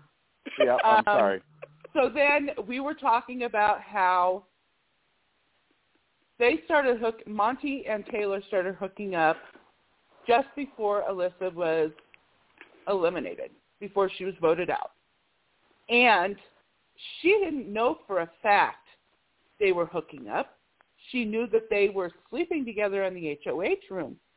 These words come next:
Speaker 2: but she didn't know what was going on up there. And we were talking about the, the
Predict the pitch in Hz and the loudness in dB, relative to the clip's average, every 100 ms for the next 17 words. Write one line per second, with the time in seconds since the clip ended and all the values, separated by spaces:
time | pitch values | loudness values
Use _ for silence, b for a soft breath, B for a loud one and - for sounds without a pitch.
0 | _ _ _ _ - 180 - 226 240 247 | _ _ _ _ -12 -12 -8 -6 -2 0
1 | 247 220 226 240 208 190 170 _ - 156 | -2 0 4 6 6 2 -2 _ -20 -14
2 | 160 214 - 202 180 208 196 196 233 240 | -2 0 0 -4 -4 -4 -2 -2 -2 -4
3 | - - - - _ _ _ _ _ _ | -6 -6 -8 -10 _ _ _ _ _ _
4 | _ - 190 214 277 294 262 254 233 240 | _ -4 -4 -2 -4 -4 0 2 2 -2
5 | 226 190 185 180 180 175 - _ _ _ | -8 -4 0 2 4 2 -2 _ _ _
6 | _ _ _ _ _ _ - 196 175 170 | _ _ _ _ _ _ 2 4 4 2
7 | - _ _ _ _ 196 180 170 151 | -2 _ _ _ _ 0 2 2 2